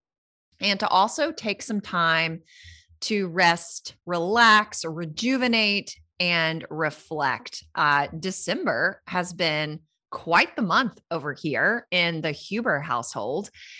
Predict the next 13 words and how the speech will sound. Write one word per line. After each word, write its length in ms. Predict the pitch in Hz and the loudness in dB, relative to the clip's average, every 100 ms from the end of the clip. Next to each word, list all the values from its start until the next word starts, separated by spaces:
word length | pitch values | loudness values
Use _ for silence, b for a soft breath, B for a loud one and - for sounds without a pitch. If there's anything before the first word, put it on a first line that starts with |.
| B - | B -2
If 240 | 180 190 | -2 0
you 100 | 190 | 0
listened 400 | 190 175 202 196 | 0 -2 -4 -4
to 340 | - 180 175 170 | -2 -2 -2 0
my 500 | 156 143 143 143 170 _ | 2 2 0 -6 -10 _
last 400 | 156 190 339 - | 2 2 2 -2
week's 280 | 285 180 - | -4 -4 -4
solo 320 | 160 147 143 | -2 0 -2
session, 680 | 139 139 120 - 151 180 202 | -4 -6 -6 -6 -4 -4 -4
you 160 | 180 | -6
heard 320 | 156 - 151 151 | -8 -4 -4 -4
an 120 | 139 | -4
update 400 | 151 - 160 151 | -6 -4 -2 -2